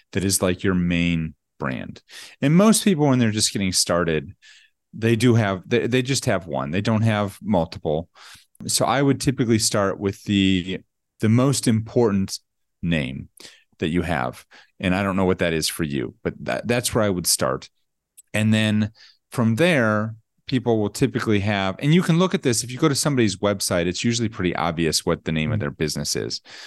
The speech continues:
Speaker 1: Now, if the name of your business, if it's a personal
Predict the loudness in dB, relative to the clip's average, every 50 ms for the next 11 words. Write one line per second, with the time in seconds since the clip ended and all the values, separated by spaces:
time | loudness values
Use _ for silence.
0 | -20 -20 -20 -20 -14 _ -2 -2 0 0 0 -2 -4 -4 -4 -4 -2 0 0 0
1 | 2 2 2 2 2 2 2 2 2 0 2 2 0 2 2 2 0 0 0 -2
2 | -6 -10 _ -6 -4 -4 -2 -2 -2 -2 -2 -4 -6 _ -8 -2 -2 0 0 2
3 | 2 4 2 2 0